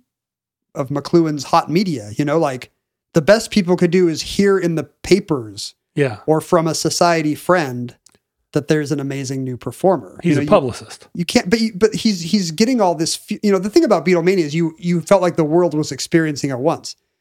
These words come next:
Speaker 1: Of course you had to scream. You were hearing people scream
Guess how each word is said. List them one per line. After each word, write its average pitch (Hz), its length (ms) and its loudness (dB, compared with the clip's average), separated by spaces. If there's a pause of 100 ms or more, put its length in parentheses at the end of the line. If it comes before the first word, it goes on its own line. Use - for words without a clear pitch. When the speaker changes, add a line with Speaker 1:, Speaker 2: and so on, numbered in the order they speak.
(220)
Speaker 1:
Of 175 80 -6
course 302 240 4
you 196 80 4
had 160 160 2
to 143 60 -6
scream. 196 340 0
You 151 100 0
were 143 80 -4
hearing 180 300 2
people 156 240 -2
scream 156 400 0